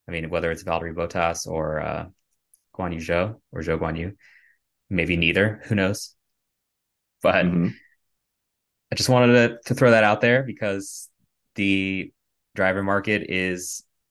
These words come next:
Speaker 1: I would say, in, currently in full swing. And this is, like, years in advance, because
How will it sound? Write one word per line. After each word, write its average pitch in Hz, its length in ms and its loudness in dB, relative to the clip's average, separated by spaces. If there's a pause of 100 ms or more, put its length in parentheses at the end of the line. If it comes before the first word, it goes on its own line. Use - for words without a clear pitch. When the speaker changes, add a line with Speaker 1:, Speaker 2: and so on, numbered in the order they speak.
(440)
Speaker 1:
I 104 180 0
would 147 100 -4
say, 160 160 0
in, 120 180 0
currently 123 320 -2
in 113 80 -2
full 117 220 -4
swing. 113 440 -4 (120)
And 110 200 -6
this 113 140 -8
is, 139 120 -4
like, 143 140 0 (200)
years 107 400 0
in 101 80 -2
advance, 85 480 -4
because 92 460 -4